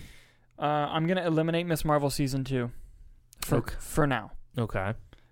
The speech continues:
Speaker 1: Because there's ones we know about.
Speaker 2: Mm-hmm.
Speaker 1: We know they're doing a Ten Rings thing.
Speaker 2: Show. And
Speaker 1: We know they're doing Wonder Man.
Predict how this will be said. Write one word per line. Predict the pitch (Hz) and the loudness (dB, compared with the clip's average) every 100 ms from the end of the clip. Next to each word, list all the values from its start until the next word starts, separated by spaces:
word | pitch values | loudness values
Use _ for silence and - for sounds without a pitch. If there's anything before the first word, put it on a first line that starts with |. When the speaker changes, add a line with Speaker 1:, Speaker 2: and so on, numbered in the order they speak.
| - | -2
Speaker 1:
Because | 151 165 143 | 4 6 6
there's | 147 160 139 | 6 4 4
ones | 156 131 | 2 2
we | 139 | 2
know | 143 147 135 | 4 6 4
about. | 131 110 - - | 2 -2 -6 -6
Speaker 2:
Mm-hmm. | 131 117 101 - 160 | -2 -2 -4 -6 -2
Speaker 1:
We | 151 156 | 0 2
know | 151 160 | 4 6
they're | 165 | 6
doing | 160 160 151 | 6 4 2
a | |
Ten | 143 - 143 | -2 -2 -2
Rings | 139 131 127 127 - - - - - - _ _ - | 0 0 -2 -6 -8 -14 -20 -20 -20 -20 _ _ -8
thing. | - 117 | -2 0
Speaker 2:
Show. | 92 98 - - - _ _ - | 0 -2 -10 -20 -20 _ _ -8
And | 107 101 92 92 98 | -4 -2 -4 -10 0
Speaker 1:
We | 151 | 4
know | 156 151 | 6 6
they're | 156 | 4
doing | 147 151 143 | 4 2 2
Wonder | 143 135 127 | 0 0 0
Man. | 123 120 131 | 0 -2 -4